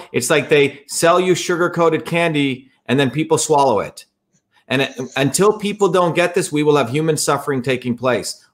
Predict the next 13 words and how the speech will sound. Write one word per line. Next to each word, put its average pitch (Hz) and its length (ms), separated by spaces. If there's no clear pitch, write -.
over 170 340
and 143 220
over 147 380
and 131 160
over 131 320
again. 117 440
And 127 140
they 135 80
have 160 240
their 175 120
minions. 160 640
And 139 120
they 147 300